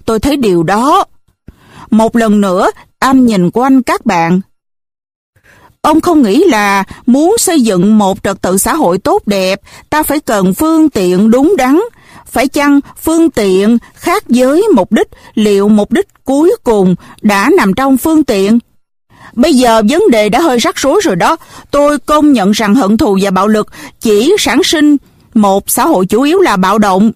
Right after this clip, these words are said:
và đàn áp. Đến đây, như thế thì đã rõ. Bây giờ, ông đòi phương tiện đúng đắn phải được sử dụng để sinh ra một xã hội đúng đắn. Thế nào là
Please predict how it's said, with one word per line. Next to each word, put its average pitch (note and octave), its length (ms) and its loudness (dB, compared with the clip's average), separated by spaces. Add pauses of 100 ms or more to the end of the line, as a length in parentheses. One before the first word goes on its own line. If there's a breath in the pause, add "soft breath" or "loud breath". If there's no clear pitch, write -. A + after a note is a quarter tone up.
và G3+ 160 -2
đàn G3+ 280 -2
áp. D4+ 260 -2 (720 soft breath)
Đến C#4 260 2
đây, B3 300 0 (200)
như B3 200 0
thế D4 320 0
thì F3+ 320 0 (140)
đã G3 260 0
rõ. F3 400 0 (320 loud breath)
Bây - 140 0
giờ, G3+ 280 0 (580 loud breath)
ông D4+ 420 0 (100)
đòi G#3 380 0
phương E4+ 360 0
tiện G#3+ 380 0
đúng D#4+ 180 0
đắn F#4+ 160 -2
phải F4+ 140 -2
được G#3 160 -2
sử B3 140 -2
dụng G3+ 260 0
để A#3 140 0
sinh C#4+ 200 0
ra C#4 220 -2
một F#3+ 200 0
xã B3 100 -4
hội A3+ 220 0
đúng D4 220 2
đắn. D4 160 0 (600 soft breath)
Thế G#4 240 0
nào A3+ 460 0 (100)
là G#3 480 0